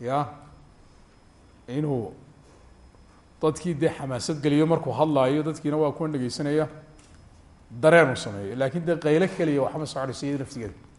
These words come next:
Iyadoo weliba imika dee mikrafoonnaha soo baxay, berigaa mikrafoonna ma jirine. Waxaa laga yaabaa qofki isagoo sii cod dheeraa markuu mikrafoonna qabsado, codka saaro, dadkuba inay karaahiyeysan codka qayladaas. Afka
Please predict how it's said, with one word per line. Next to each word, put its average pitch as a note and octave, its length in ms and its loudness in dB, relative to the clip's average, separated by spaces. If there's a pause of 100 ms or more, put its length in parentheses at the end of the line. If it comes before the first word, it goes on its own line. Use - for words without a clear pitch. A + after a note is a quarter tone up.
(880)
Iyadoo C3+ 260 0
weliba E3 180 2
imika D3+ 220 0
dee D3+ 100 0
mikrafoonnaha C#3+ 600 -2
soo D3 160 -4
baxay, C#3+ 180 -6
berigaa D#3 240 -4
mikrafoonna C#3 420 -6
ma D#3+ 80 -2
jirine. D3 300 -4 (1600)
Waxaa G#2+ 120 -12
laga C#3 140 0
yaabaa D3+ 200 4
qofki D#3+ 200 -2
isagoo D#3 440 -2 (920)
sii D3 320 -4
cod D3 240 -2
dheeraa C3+ 220 2
markuu D3+ 200 -4
mikrafoonna B2+ 540 -4
qabsado, C#3 380 -6
codka D3+ 340 -8
saaro, C#3 280 -8
dadkuba D#3+ 320 -4
inay D3+ 140 -2
karaahiyeysan B2+ 500 -4
codka C#3+ 560 -4 (600)
qayladaas. C#3 520 2 (340)
Afka - 400 -8